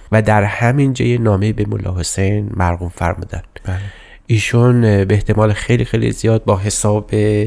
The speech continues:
Speaker 1: طول مسافت، سرعت کشتی و اینجور تخمین‌ها در بیست یا بیست و یک ربیع الاول همون سال به مسقط برمیگردن.
Speaker 2: بله.
Speaker 1: در بیست و سه همین ماه هم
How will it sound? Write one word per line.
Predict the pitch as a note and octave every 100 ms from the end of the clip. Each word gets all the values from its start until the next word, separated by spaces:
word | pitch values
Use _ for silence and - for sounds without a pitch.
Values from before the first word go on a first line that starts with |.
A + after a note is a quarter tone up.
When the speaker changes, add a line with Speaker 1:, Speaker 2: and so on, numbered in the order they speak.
| A2
Speaker 1:
طول | - A#2+ A2+
مسافت، | G#2 G2 G2 G#2 F#2+ - G2+
سرعت | - F#2+ - G#2+ -
کشتی | G#2 - G2+ - - G2+ G#2+
و | G#2 G#2 G#2
اینجور | A#2 G#2 G#2+ G#2 G#2+ G#2 - - - - -
تخمین‌ها | - G2 G2 - G#2 G2+ G2+ A#2 C#3 E3 - _ - A#2
در | A#2 A2+ A2
بیست | - A#2 A2 - - -
یا | G2+ A2
بیست | G#2 A2 - -
و |
یک | G#2 G#2 C#3+ D3
ربیع | B2+ A2 G#2+
الاول | G2+ G#2 G2+ A2 B2 C3
همون | B2+ A#2+ B2 C#3 C3+
سال | - - B2+ C3 C3+ B2
به | A2 A2+ A#2+
مسقط | A2 F#2 - - G2+ G2 -
برمیگردن. | - - F#2 F#2 - - -
Speaker 2:
بله. | F#2 G2+ G#2 - - -
Speaker 1:
در | A2
بیست | G#2 -
و |
سه | G2+ B2
همین | A2 B2+ D3 C#3
ماه | B2+ A#2+
هم | A#2 A#2+